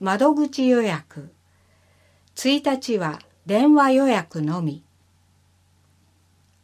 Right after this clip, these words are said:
八月二十六日水曜日、午前十時から十一時。見学デー。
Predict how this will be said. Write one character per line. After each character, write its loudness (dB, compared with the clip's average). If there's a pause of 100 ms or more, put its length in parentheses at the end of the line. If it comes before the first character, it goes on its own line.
(400)
八 -6
月 0
二 4
十 0
六 -4
日 -4
水 0
曜 2
日、 -16 (640)
午 6
前 2
十 2
時 -6
か -6
ら -10
十 4
一 0
時。 -6 (1400)
見 4
学 2
デ -2
ー。 -20